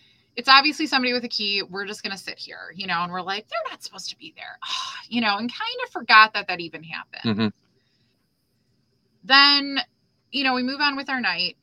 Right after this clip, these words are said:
Speaker 1: Now we're at another spot. I get a text from, um, Christine, who was with Shane's group, and she goes, "Where's Rob?" I was with Rob, our friend. I go, "He's sitting right next to me." She goes, "No, we see him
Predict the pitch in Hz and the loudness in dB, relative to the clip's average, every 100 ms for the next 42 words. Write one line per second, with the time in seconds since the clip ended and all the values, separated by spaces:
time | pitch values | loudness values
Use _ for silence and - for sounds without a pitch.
0 | - - 214 214 240 233 214 180 180 180 | -20 -4 0 2 2 0 0 -2 -2 -6
1 | - 180 175 180 - 190 226 277 - - | -4 0 2 0 -6 -10 -8 -10 -8 -2
2 | 185 190 - - - - - 190 175 170 | -2 -2 -10 -18 -14 -12 -4 -2 -2 -6
3 | 175 175 185 180 214 - 262 - 214 220 | -10 -12 -10 -10 -12 -16 -14 -12 -10 -10
4 | 214 220 240 - 202 190 - 180 170 180 | -10 -10 -10 -8 -10 -12 -14 -10 -10 -12
5 | _ _ _ _ - 208 - 214 190 202 | _ _ _ _ -14 -10 -8 -8 -10 -10
6 | 190 233 359 233 190 139 92 - 185 185 | -10 -10 -10 -6 -6 -6 -4 -2 -2 -4
7 | 185 - - 180 - 175 - - - - | -10 -10 -10 -10 -10 -12 -12 -12 -16 -20
8 | _ _ _ _ _ _ 220 220 226 - | _ _ _ _ _ _ -10 -8 -10 -10
9 | 254 233 208 190 190 - - - - 180 | -8 -6 -6 -10 -12 -16 -20 -18 -18 -16
10 | - 185 190 - - _ _ - 339 349 | -14 -12 -12 -14 -16 _ _ -16 -8 6
11 | 359 294 226 220 233 220 247 240 - - | 8 10 6 4 -2 -4 -6 -6 -10 0
12 | 285 175 156 165 202 | 4 4 2 -10 -16